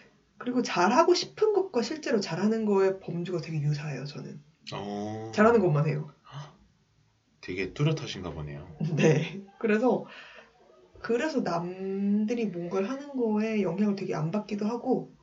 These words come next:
Speaker 1: 어, 아무튼 시야가 좁은 거죠, 어떻게 말하면.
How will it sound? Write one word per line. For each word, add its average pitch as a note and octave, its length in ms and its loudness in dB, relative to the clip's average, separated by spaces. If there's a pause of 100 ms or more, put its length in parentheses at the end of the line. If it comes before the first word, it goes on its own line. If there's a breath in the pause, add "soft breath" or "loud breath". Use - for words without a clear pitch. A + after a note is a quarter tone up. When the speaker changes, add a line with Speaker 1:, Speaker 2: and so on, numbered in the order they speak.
(840 soft breath)
Speaker 1:
어, F3+ 960 -4
아무튼 G#3+ 360 2
시야가 F#4 440 4
좁은 A#3+ 340 0
거죠, - 240 2
어떻게 G3 300 -12
말하면. D#3 480 -12